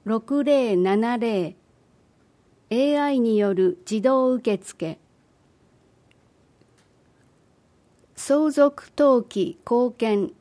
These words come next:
借金問題相談。十一月十日、十二月八日の金曜。当日一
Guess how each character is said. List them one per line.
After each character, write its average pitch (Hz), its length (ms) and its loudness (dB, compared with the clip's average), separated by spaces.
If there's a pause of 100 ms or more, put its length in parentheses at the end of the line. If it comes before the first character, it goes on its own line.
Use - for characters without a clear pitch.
(180)
借 226 240 -4 (100)
金 294 300 2
問 277 260 2
題 190 240 -2
相 208 320 -2
談。 185 360 -4 (1200)
十 277 260 -2
一 302 240 -2
月 269 340 -4
十 254 280 -2
日、 220 340 -8 (240)
十 277 260 -2
二 294 160 2
月 269 320 -4
八 247 260 0
日 247 180 -6
の 233 200 -4
金 240 380 -2
曜。 202 320 -4 (1200)
当 285 240 0
日 269 520 -6
一 220 120 -4